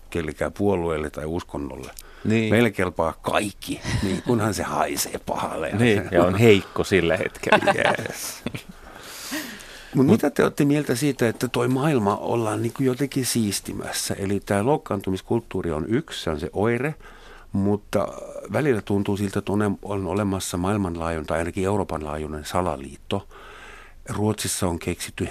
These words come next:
Speaker 1: hen-pronomini, <laughs> joka musta hipoo ja on niinku dadaa.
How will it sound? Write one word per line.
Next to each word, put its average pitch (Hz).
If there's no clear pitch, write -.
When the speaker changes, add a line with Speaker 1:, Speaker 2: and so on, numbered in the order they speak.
Speaker 1:
hen-pronomini, 73
<laughs> -
joka 85
musta 82
hipoo 82
ja 76
on 76
niinku 76
dadaa. 85